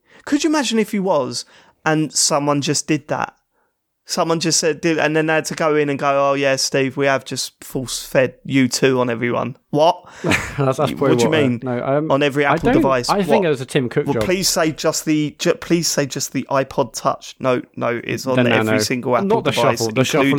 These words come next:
Speaker 1: including
Speaker 2: uh, not
Speaker 1: Macs.
Speaker 2: the fuck, not the Touch. Anyway.
Speaker 1: Yeah, imagine, imagine how that would have gone down. Hmm?
Speaker 2: Well.
Speaker 1: Oh God, I just thought of a really funny joke that I can't say. Okay,
Speaker 2: Off,
Speaker 1: fine.
Speaker 2: off the record.
Speaker 1: Okay, we've dealt with that.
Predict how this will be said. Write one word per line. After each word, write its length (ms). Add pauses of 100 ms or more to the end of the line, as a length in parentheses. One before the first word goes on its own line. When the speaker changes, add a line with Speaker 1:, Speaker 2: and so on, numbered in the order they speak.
(140)
Speaker 1:
including 80
Speaker 2:
uh, 60
not 200
Speaker 1:
Macs. 260
Speaker 2:
the 60 (260)
fuck, 80
not 220
the 100
Touch. 520 (1800)
Anyway. 260
Speaker 1:
Yeah, 300 (160)
imagine, 420
imagine 320
how 140
that 160
would 100
have 80
gone 160
down. 300 (200)
Hmm? 220 (880)
Speaker 2:
Well. 260
Speaker 1:
Oh 240
God, 320
I 60
just 200
thought 160
of 80
a 60
really 160
funny 220
joke 240
that 100
I 60
can't 240
say. 360
Okay, 300
Speaker 2:
Off, 160
Speaker 1:
fine. 180
Speaker 2:
off 60
the 100
record. 220
Speaker 1:
Okay, 100
we've 140
dealt 160
with 80
that. 180